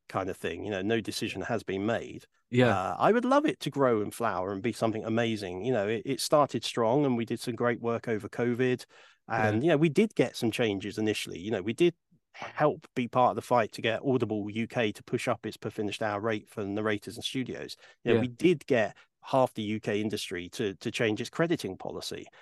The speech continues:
Speaker 1: Um, so there is power there. It, it,
Speaker 2: Hmm.
Speaker 1: it, but it's a matter of refocusing it and making it a thing that's present and real
Speaker 2: Mm-hmm.
Speaker 1: and happening. Uh,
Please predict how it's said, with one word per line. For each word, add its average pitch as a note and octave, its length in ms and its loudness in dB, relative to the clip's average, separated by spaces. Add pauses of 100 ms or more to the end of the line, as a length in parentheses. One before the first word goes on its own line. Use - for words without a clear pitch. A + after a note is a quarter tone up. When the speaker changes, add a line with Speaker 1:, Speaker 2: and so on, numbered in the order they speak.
(240)
Speaker 1:
Um, A2 420 4
so C#3 200 4
there D#3 220 4
is A#3 120 2
power G#3 400 4
there. C#2 280 -10 (260)
It, B2+ 120 0
it, A#2 160 4
Speaker 2:
Hmm. G2+ 80 0
Speaker 1:
it, C3 180 -6
but C#3+ 200 4
it's D3+ 180 0
a D3+ 40 4
matter D3+ 300 2
of C3 60 -2
refocusing D3 720 2
it G2+ 80 -2
and B2 120 -2
making C3 300 0
it B2+ 100 2
a - 40 -10
thing C3+ 280 2
that's - 220 0
present C3 560 2
and A2 300 0
real C3 320 6
Speaker 2:
Mm-hmm. D3 100 6
Speaker 1:
and G#2+ 180 2
happening. B2 520 0 (460)
Uh, A#2 60 0